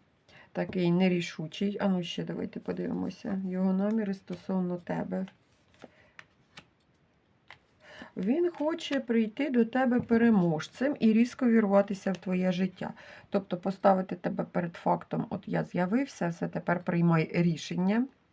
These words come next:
Бо тут дійсно різкий прояв. Він хоче, от сил, е, сили в нього є. Він, м, дивіться, по шістки жезлів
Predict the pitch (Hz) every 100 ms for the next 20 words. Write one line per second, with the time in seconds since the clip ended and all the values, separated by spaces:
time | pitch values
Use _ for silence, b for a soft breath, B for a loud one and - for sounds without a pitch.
0 | _ _ _ - - - 190 196 202 170
1 | 165 151 - 170 190 190 202 196 220 208
2 | 196 190 - B B B B B 175 180
3 | 240 294 294 - 226 240 - 247 240 247
4 | 240 B B B B 202 196 - - 254
5 | 220 190 151 - 180 175 170 - - 262
6 | 226 190 185 170 175 165 170 156 175 226
7 | B B B 175 170 214 226 233 220 185
8 | 190 190 190 185 196 170 - 175 165 -
9 | _ _ _ _ _ _ _ _ _ -
10 | - - 208 196 208 - - 196 190 240
11 | 220 196 185 185